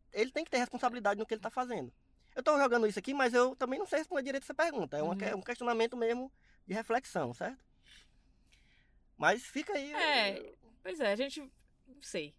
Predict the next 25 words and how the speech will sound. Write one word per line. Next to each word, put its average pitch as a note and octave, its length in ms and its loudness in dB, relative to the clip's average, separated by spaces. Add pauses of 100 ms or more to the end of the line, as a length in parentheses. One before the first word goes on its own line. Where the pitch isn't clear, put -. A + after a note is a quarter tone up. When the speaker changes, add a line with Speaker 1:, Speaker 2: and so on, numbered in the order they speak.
Speaker 2:
A G#3 140 -4
gente A3 200 -4
vai A3 120 4
falar G#3 200 0
primeiro G#3 260 -8
do F#3 80 -10
filme, G3+ 220 -10
depois F3+ 260 -4
a - 20 -2
gente D4 80 4
Speaker 1:
É, C#4 120 6
Speaker 2:
entra - 20 0 (100)
Speaker 1:
vamos, B3+ 160 2
Speaker 2:
nisso. - 120 -4
Speaker 1:
depois B3 280 2
a - 20 -2
gente B3+ 200 -4
volta A#3+ 260 2
um A3+ 40 -12
pouco A#3 180 2
pra B3 160 4
Speaker 2:
Tá. E3+ 120 4
Speaker 1:
isso. C#3 160 -8
Mas, G3+ 280 0
é, A3+ 60 -2